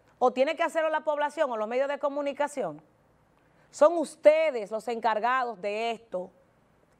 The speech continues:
Y ya la gente está cansada de reunión y reunión y de acuerdo y de acuerdo. Y no hay sometimientos. ¿Cuál es el miedo de enfrentar a esos parceleros,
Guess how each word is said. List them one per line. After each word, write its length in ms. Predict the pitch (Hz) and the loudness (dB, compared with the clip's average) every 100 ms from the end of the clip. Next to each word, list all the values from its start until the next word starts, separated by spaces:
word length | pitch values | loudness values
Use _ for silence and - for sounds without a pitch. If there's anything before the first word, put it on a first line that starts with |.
| - | 0
Y 80 | |
ya 100 | 208 | 4
la 100 | 262 | 4
gente 180 | 277 277 | 2 -4
está 180 | 269 269 | -4 -2
cansada 440 | 262 226 220 262 | -4 -4 0 0
de 100 | 240 | 0
reunión 480 | 220 226 208 226 254 | -4 -4 -4 -4 -4
y 80 | 254 | -4
reunión 440 | 233 226 208 240 | -2 -2 -2 -4
y 60 | 240 | -2
de 100 | 208 | -2
acuerdo 300 | 190 240 240 | -2 -4 -2
y 20 | |
de 80 | 214 | -4
acuerdo. 560 | 185 220 240 226 165 139 _ _ | -2 -2 -2 -2 -6 -12 _ _
Y 120 | 226 214 | -6 -4
no 240 | 220 240 | 0 0
hay 120 | 254 | -2
sometimientos. 1160 | 247 220 220 214 185 190 220 208 175 - - - _ _ _ | -4 -6 -6 -8 -8 -6 -4 -6 -8 -14 -16 -20 _ _ _
¿Cuál 220 | 240 262 | 4 6
es 160 | 285 285 | 2 -4
el 160 | 240 | -6
miedo 400 | 220 247 269 247 | -4 -2 -2 -2
de 80 | 214 | -4
enfrentar 560 | 202 196 202 190 240 240 | -8 -6 -8 0 2 2
a 60 | |
esos 240 | 208 247 - | -2 -6 -2
parceleros, 840 | 233 226 - 190 214 233 185 - | 0 0 -2 -2 -2 -2 -4 -10